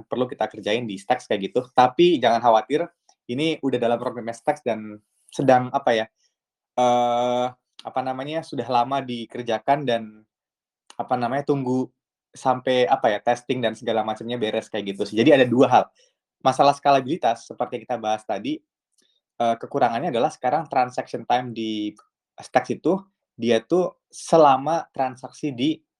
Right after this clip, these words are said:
Bitcoin. Yang mana tadi kan sekitar tiga puluh menit kayak gitu kan. Jadinya kalau transaksi di Stacks langsung tuh bakal lama kayak gitu kan. Nah, eh, solusinya apa? Solusinya adalah kita udah beberapa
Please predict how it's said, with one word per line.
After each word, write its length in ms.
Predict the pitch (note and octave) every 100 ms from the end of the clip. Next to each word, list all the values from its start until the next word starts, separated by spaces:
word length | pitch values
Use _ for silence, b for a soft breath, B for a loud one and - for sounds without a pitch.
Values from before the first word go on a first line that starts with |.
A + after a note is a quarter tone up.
| _
Bitcoin. 460 | - G#2+ A#2+ G#2 G2 - _ - _ _ _ _ _ -
Yang 120 | A2+
mana 180 | A2+ C3+ D3 C#3+
tadi 340 | - - A#2+
kan 140 | A#2+
sekitar 320 | A2+ A2 - -
tiga 240 | A2+ G#2+
puluh 160 | G#2 G#2+
menit 160 | A2+
kayak 160 | G#2+ G2
gitu 160 | F#2+
kan. 160 | G2 G2+ _ _ _ _ _ _ _ - b b b -
Jadinya 320 | C3 G3+ F#3+
kalau 240 | C#3+ A2+ A2+
transaksi 480 | A#2 A#2+ A#2+ -
di 80 | A#2+
Stacks 320 | A#2+ C3 -
langsung 320 | C3+ C#3 A2+ G#2+
tuh 80 |
bakal 240 | C#3+ G#2+ G#2+
lama 320 | F#2+ F#2+ F#2+ _ _ _ _ _
kayak 160 | G#2+
gitu 160 | G2+ G2
kan. 240 | G2+ G2 - b b _ _
Nah, 240 | A#2+ A#2 -
eh, 800 | - - B2+ B2+ B2 B2 B2 B2
solusinya 560 | C#3 C3 E3 F#3+ F3
apa? 240 | A#2 A#2 A#2+
Solusinya 480 | - A2 - C3+
adalah 320 | C#3+ G#2 D3 - _ _ _
kita 400 | C#3+ - - - C#3
udah 320 | B2+ A#2+ A#2
beberapa 400 | A2+ A2 G#2